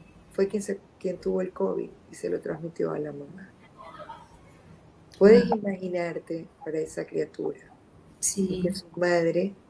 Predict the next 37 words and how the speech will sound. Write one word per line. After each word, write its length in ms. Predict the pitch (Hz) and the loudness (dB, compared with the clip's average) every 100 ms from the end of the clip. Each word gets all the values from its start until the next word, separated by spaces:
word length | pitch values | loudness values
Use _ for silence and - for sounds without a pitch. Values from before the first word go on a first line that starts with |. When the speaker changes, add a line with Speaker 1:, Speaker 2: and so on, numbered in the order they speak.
| - - - - - - - | -20 -20 -20 -20 -20 -20 -8
Speaker 1:
lo 120 | 156 | -2
que 100 | 151 | -2
tiene 200 | - 165 | 0 -2
son 280 | 175 175 165 | -2 -2 -4
quince 400 | - 165 160 175 | -8 -10 -4 -2
años 360 | 170 160 160 160 | -2 -4 -8 -8
ahora, 460 | 170 165 160 165 - - - - - - - - - - | -8 -6 -6 -8 -12 -20 -20 -20 -20 -20 -20 -20 -20 -4
fallece, 640 | - 175 190 240 - 160 - - - - | 6 8 10 8 6 -8 -10 -16 -20 -20
y 40 | |
cómo 300 | - 196 196 | -4 -2 -2
se 120 | 196 | -4
siente 360 | - 202 190 180 | -6 -4 -4 -6
que 120 | 175 | -8
fue 200 | - 175 | -2 -2
por 200 | - 156 | 0 -2
él, 180 | 190 196 - - | -2 -4 -10 -20
porque 240 | - 170 | -8 -4
ella 220 | 170 175 | -2 0
cuidándolo 500 | 190 170 160 151 151 | 0 0 -4 -8 -6
a 80 | 151 | -4
él, 220 | 170 185 - - - - - - 214 202 | -2 -4 -8 -20 -20 -20 -20 -20 -8 -2
va 140 | 151 | -2
Speaker 2:
Mm. 140 | 147 147 | -2 -6
Speaker 1:
eso. 160 | - - - - - - | -12 -20 -20 -20 -20 -4
Speaker 2:
Mm. 500 | 196 196 196 196 196 | 4 6 8 6 4
Speaker 1:
Tengo 240 | 190 175 185 | 2 4 4
otro 300 | 202 226 226 | 6 4 4
caso, 540 | 208 196 196 170 165 - - - - 190 | 0 0 -4 -10 -12 -18 -20 -20 -16 -10
Speaker 2:
Wow. 100 | 180 170 170 - - | -6 -4 -4 -8 -6
Speaker 1:
y 80 | 170 | -4
estas 220 | 160 214 | -2 -2
cosas 300 | - 220 233 226 | 2 0 0 0
que 100 | 196 | 2
van 200 | 185 180 | 2 2
llegando 480 | 190 190 180 170 170 | 2 2 -4 -6 -6
y 40 | |
llegando, 520 | 170 165 165 156 165 | -4 -4 -4 -8 -12